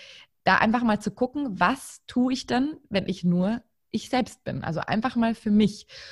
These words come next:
Und da helfe ich dann eben auch mit ein paar Ideen von Ritualen oder wie man sich einfach auch überhaupt Zeit und Raum schafft und wie man zum Beispiel auch zeitneutral entspannen kann. Und also wie man eben jetzt nicht sagen muss, ich muss jetzt jeden Abend eine Stunde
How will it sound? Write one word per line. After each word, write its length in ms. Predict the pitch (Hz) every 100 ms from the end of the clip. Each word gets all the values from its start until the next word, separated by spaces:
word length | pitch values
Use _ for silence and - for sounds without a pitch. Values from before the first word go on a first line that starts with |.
| - - _ _
Und 120 | 175
da 60 | 180
helfe 260 | 175 208
ich 60 | 247
dann 140 | 220
eben 200 | 185 170
auch 140 | 190 190
mit 160 | 190
ein 60 | 185
paar 120 | 190
Ideen 760 | - 156 185 202 220 214 208 -
von 320 | 180 160 160
Ritualen 1000 | 165 175 190 - 196 196 190 185 180 180
oder 160 | 156 165
wie 100 | 175
man 140 | 170
sich 160 | 160 -
einfach 220 | 165 -
auch 140 | -
überhaupt 360 | 175 165 165 -
Zeit 380 | - 175 185 180
und 180 | 175 160
Raum 300 | 175 214 208
schafft 480 | - 185 170 -
und 140 | 175 160
wie 80 | 196
man 160 | 175
zum 160 | 180 175
Beispiel 240 | 151 -
auch 160 | - - _
zeitneutral 1300 | - 170 180 294 - 156 160 - 151 135 92 87 - _ - - _ -
entspannen 540 | 175 - 165 147 139
kann. 280 | - 110 127
Und 220 | 98 160
also 200 | 160 156
wie 60 | 156
man 200 | 170 170
eben 200 | 156 160
jetzt 160 | 165 -
nicht 160 | 196
sagen 260 | - 170 170
muss, 140 | 170 -
ich 200 | 156 175
muss 140 | 170
jetzt 160 | 160 -
jeden 180 | 160 160
Abend 220 | 156 -
eine 100 | 165
Stunde 400 | - 180 175